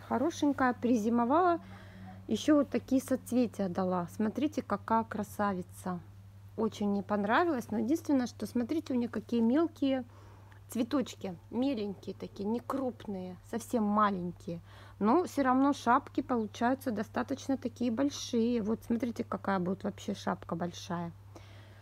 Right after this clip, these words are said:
Вот здесь набрала цветение, а с этой стороны почему-то ни одного цветка нет. Вот стоит. Ну ладно, ничего страшного.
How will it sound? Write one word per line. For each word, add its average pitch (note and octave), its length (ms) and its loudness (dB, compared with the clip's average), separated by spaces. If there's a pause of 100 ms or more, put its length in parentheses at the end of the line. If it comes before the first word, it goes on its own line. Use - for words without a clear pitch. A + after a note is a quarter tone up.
(580)
Вот B3 200 0
здесь C#4+ 300 0
набрала D4+ 460 2
цветение, D#4 800 4 (340)
а G#3+ 160 2
с - 120 -8
этой E4+ 220 2
стороны D4+ 400 4
почему-то B3+ 640 0
ни A#3+ 240 2
одного A3 440 0
цветка A#3 500 -6
нет. G3+ 300 -2 (260)
Вот A3 240 -4 (520)
стоит. G#3+ 360 -2 (920)
Ну C#4 200 2
ладно, G#3 480 0 (1080)
ничего A3 440 -4
страшного. D4+ 720 -2